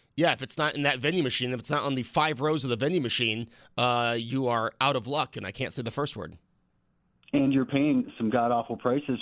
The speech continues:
Speaker 2: for, I mean, they might as well put a damn slot machine on the gas pumps the way the prices are.
Speaker 1: <laughs> That's right. I mean, everything, it,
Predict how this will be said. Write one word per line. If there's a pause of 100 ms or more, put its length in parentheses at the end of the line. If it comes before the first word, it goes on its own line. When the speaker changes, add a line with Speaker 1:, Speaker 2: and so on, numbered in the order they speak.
Speaker 2:
for,
I
mean,
they
might
as
well
put
a
damn (200)
slot
machine
on
the
gas
pumps
the
way
the
prices
are. (560)
Speaker 1:
<laughs>
That's
right.
I
mean,
everything,
it,